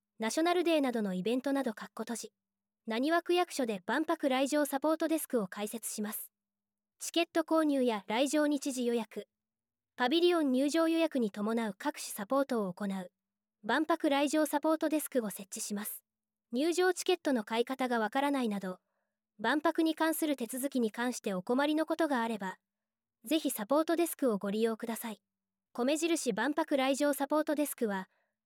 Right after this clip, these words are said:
予約なしでご利用いただけます。ただし、ご利用状況によっては、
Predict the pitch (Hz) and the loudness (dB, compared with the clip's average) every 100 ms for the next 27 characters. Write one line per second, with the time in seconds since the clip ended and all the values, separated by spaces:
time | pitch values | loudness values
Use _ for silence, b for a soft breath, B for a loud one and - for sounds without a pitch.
0 | _ 233 294 - 311 302 269 226 202 220 | _ 4 4 4 2 0 0 0 0 2
1 | 247 254 247 247 247 220 226 - - _ | 2 2 0 -4 -4 -6 -8 -12 -16 _
2 | _ _ _ - 302 277 - 202 - _ | _ _ _ -2 0 0 -2 -8 -10 _
3 | _ _ _ - 240 302 359 359 381 370 | _ _ _ 2 4 6 4 4 4 4
4 | 320 269 220 208 - 214 190 | 4 4 2 -2 -4 -4 -4